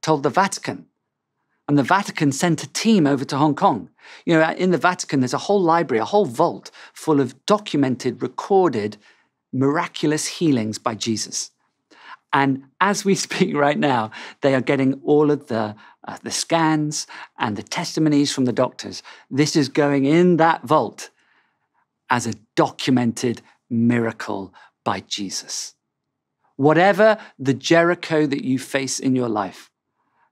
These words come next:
know that God is bigger and he is able. Let me pray for you right now.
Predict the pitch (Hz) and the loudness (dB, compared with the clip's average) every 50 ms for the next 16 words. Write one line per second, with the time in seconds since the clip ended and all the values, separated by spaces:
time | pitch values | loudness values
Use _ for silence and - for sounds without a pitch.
0 | _ - 123 127 127 123 120 101 117 120 - - _ - - 123 123 123 120 127 | _ -4 -2 0 0 0 -2 -4 -6 -8 -10 -12 _ -12 -10 -6 -4 -4 -4 -4
1 | 127 120 - 127 117 101 95 - _ - 110 101 - 101 104 104 - - _ _ | -6 -8 -10 -10 -10 -12 -12 -10 _ -6 -6 -6 -6 -10 -14 -14 -16 -18 _ _
2 | _ _ _ _ _ _ - 110 95 92 - - - - - - - 113 110 107 | _ _ _ _ _ _ -12 -12 -12 -12 -12 -16 -16 -18 -14 -10 -6 -6 -4 -4
3 | 104 104 107 _ _ _ _ _ _ _ - 104 95 92 92 - - _ _ _ | -6 -8 -12 _ _ _ _ _ _ _ -8 -8 -6 -6 -8 -10 -10 _ _ _
4 | _ _ _ _ 113 98 90 87 - - 90 - - _ _ _ _ _ _ _ | _ _ _ _ -12 -12 -12 -12 -14 -16 -18 -18 -20 _ _ _ _ _ _ _
5 | _ _ _ _ _ _ _ _ _ _ _ _ _ _ _ _ - - _ _ | _ _ _ _ _ _ _ _ _ _ _ _ _ _ _ _ -14 -14 _ _
6 | _ _ _ _ - 127 123 - 123 120 - - - 113 107 104 - - 104 95 | _ _ _ _ -10 -8 -6 -6 -6 -10 -10 -10 -10 -10 -10 -10 -12 -14 -14 -14
7 | 92 85 85 - - 110 107 101 101 - - 104 - - - | -14 -16 -16 -14 -12 -10 -10 -10 -10 -12 -12 -14 -14 -14 -16